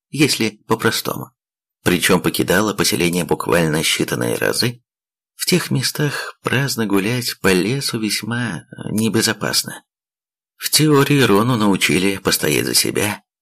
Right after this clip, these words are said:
Эльфийские лучники и в этом мире примерно такой же бренд,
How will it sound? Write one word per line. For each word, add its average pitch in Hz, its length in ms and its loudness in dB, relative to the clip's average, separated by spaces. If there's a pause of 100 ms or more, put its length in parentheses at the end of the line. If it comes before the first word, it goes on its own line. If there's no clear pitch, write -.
Эльфийские 117 680 0
лучники 120 680 0
и - 300 0
в 78 160 -6
этом 95 440 -2
мире 135 280 0
примерно 110 560 -2
такой 110 360 -2
же 90 140 2
бренд, 147 500 0